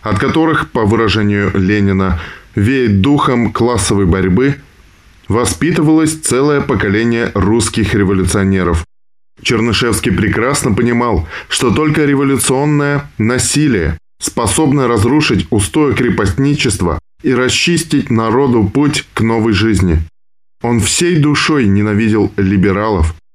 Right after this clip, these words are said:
прекраснодушной фразой, эксплуататорскую сущность крепостнических и капиталистических порядков. Его крупнейшей заслугой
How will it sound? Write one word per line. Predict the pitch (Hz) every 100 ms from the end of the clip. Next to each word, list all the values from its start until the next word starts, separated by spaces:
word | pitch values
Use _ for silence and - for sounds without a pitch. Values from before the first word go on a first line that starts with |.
| _
прекраснодушной | 131 123 147 139 - 139 120 123 156 - 147
фразой, | 135 - 110 127 101 78 80 - _ -
эксплуататорскую | 104 - 113 92 110 101 113 - 104
сущность | - 135 135 139 123
крепостнических | - 107 104 92 127 139 135 95 104 87 - - -
и | 131
капиталистических | 127 - - 107 98 82 113 104 95 113 90
порядков. | 107 101 98 90 90 80 - _ _ _ _ _ _ -
Его | 110 120 117
крупнейшей | 120 101 120 123 - 127
заслугой | 113 101 127 127 131 123